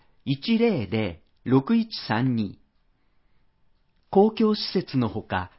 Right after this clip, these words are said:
市内の観光施設やコンビニエンスストアなどの民間施設と協力しながら、スポーツバイク用の駐輪ラックや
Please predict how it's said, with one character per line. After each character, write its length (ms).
市 200
内 220
の 100
観 240
光 240
施 140
設 320
や 200
コ 140
ン 60
ビ 120
ニ 140
エ 100
ン 60
ス 140
ス 140
ト 160
ア 100
な 160
ど 120
の 280
民 220
間 220
施 160
設 260
と 100
協 280
力 220
し 140
な 140
が 100
ら、 200
ス 140
ポ 180
ー 100
ツ 100
バ 140
イ 80
ク 160
用 220
の 280
駐 160
輪 200
ラ 140
ッ 40
ク 160
や 240